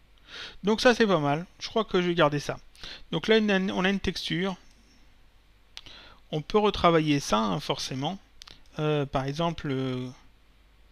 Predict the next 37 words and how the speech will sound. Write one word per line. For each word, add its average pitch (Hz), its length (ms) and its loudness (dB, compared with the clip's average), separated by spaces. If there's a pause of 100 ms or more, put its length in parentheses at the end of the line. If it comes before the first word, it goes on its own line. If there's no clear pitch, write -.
que 151 100 -8
le 139 100 -4
côté 160 320 -2
rouille 160 320 -4
soit 139 320 -4
un 139 80 -2
peu, 156 160 -8
peut-être - 280 -10
un 143 60 -4
peu 147 160 -8
plus 156 220 -10
foncé, 170 580 -4
un 151 220 -2
peu 147 180 -6
plus, - 520 -4
euh, 131 380 0 (960)
avoir 147 240 -2
un 151 60 2
peu 165 160 -4
plus 170 260 -6
de 165 120 2
bruit 160 340 -2
dessus. 165 500 -2 (540)
Et, 156 520 4
mais 170 120 0
là, 226 100 6
c'est 214 180 2
pas 170 120 0
mal. 120 200 -4 (280)
Donc, 208 260 2
euh, 214 80 4
quand 233 200 6
j'ai, 208 280 4
j'ai 196 140 4
fait 240 140 -2
ma 220 140 4
texture, 190 540 0